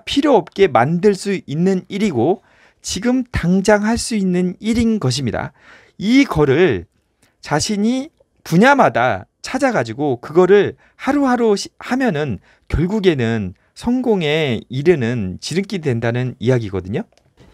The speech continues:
이 이야기들이 뒷부분에 좀 더 자세히 나오기 때문에 제가 요번 시간에 한 이야기가 관심이 있으신 분들은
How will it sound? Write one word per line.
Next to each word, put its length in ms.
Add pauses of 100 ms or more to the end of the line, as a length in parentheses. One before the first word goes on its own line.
(140)
이 120
이야기들이 880 (280)
뒷부분에 600
좀 240
더 120
자세히 480
나오기 300
때문에 460 (360)
제가 360
요번 220
시간에 300
한 160
이야기가 400
관심이 440
있으신 400
분들은 360